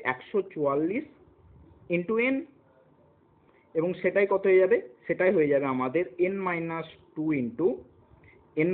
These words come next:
minus two into একশো আশি ডিগ্রি। যদি একশো আশি এনটা এমনি নিয়ে আসা হয়, নাহলে এখান থেকে হয়ে যাবে মাইনাস ছত্রিশ এন,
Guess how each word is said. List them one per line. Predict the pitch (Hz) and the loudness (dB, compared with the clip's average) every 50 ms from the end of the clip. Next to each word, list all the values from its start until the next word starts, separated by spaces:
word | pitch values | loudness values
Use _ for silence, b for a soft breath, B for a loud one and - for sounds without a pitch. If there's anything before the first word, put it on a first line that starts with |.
| 185 | 0
minus | 180 165 160 165 156 156 - - | 0 0 -2 -2 -4 -6 -6 -4
two | 139 131 127 | -2 0 0
into | 127 123 127 160 | 0 2 2 0
একশো | 139 131 - 175 | 0 0 0 -4
আশি | 160 - 190 | -2 -2 -2
ডিগ্রি। | 175 180 180 185 185 - - - - - - - - - - - - - - - - _ _ - - - - - - _ - - - - - - - _ - - _ _ _ _ _ - - - - - _ - B B B B B B B B | -4 -4 -4 -8 -10 -12 -16 -20 -20 -20 -20 -20 -20 -20 -20 -20 -20 -20 -20 -20 -20 _ _ -20 -20 -20 -20 -20 -20 _ -20 -20 -20 -20 -20 -20 -20 _ -20 -20 _ _ _ _ _ -20 -20 -20 -20 -20 _ -20 B B B B B B B B
যদি | 143 160 165 196 | 4 6 8 8
একশো | 165 160 156 - - - 185 | 8 8 6 4 2 2 2
আশি | 175 180 - - 196 180 | 2 2 2 2 4 4
এনটা | 165 170 165 165 175 | 4 4 4 4 6
এমনি | 160 160 160 156 | 6 6 4 2
নিয়ে | 151 156 160 170 | 2 2 2 2
আসা | 170 170 190 156 | 0 0 0 0
হয়, | 131 113 117 135 | 2 2 2 2
নাহলে | 131 127 127 127 | 2 2 2 2
এখান | 123 135 143 139 | 2 0 0 0
থেকে | 135 147 147 | 0 2 2
হয়ে | 143 143 | 2 4
যাবে | 147 143 135 | 4 2 2
মাইনাস | 127 117 113 120 127 131 127 123 117 - - - | 2 0 0 0 0 0 -2 -2 -4 -8 -8 -6
ছত্রিশ | 117 110 - - - 165 170 190 185 - | -6 -6 -6 -6 -8 -6 -4 -4 -4 -4
এন, | 214 214 220 | -4 -4 -4